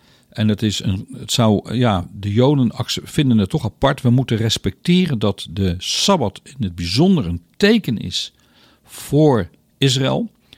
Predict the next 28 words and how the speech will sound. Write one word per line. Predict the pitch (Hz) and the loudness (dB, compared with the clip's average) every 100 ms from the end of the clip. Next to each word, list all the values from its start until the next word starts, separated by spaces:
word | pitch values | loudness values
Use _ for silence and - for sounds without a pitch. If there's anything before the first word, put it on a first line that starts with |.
| _ _ | _ _
met | - - | -12 -4
al | - 147 | 0 4
hun | 117 | 4
geboden, | - 92 104 117 131 165 | 0 -2 0 2 0 -4
en | - | -2
die | 107 | -2
gelden | - 127 131 113 95 85 - | -2 -2 -2 0 -2 -4 -4
niet | 127 180 214 95 - | 2 2 0 -10 -18
voor | - 90 | -12 -8
ons. | 85 117 143 - - _ - - - - _ _ _ _ _ _ _ | -4 -4 -6 -12 -16 _ -20 -20 -20 -20 _ _ _ _ _ _ _
Maar | - 123 | 0 0
het | - 120 | 0 -2
is | 107 | 2
wel | 123 | 2
een | 117 - | 2 2
universeel | 139 123 98 123 107 | 2 2 0 0 0
principe. | - 98 107 - 85 - | -2 -4 -4 -6 -8 -8
Wij | 95 101 | -2 2
mogen | 107 135 151 165 165 170 165 _ - | 4 6 6 4 2 0 -2 _ -8
de | 87 | -6
Sabbat | - 131 120 117 - | -2 0 0 -4 -8
vieren. | - - - 131 110 - _ _ _ _ _ | -18 -10 -4 -2 -2 -6 _ _ _ _ _
Wij | - 107 | -2 2
doen | 110 120 120 | 4 6 8
mee. | 127 117 82 - _ _ _ | 8 6 4 -4 _ _ _
Wij | 90 101 | 0 4
nemen | 117 120 113 | 6 6 4
rust. | 104 127 110 - - | 4 2 2 -2 -14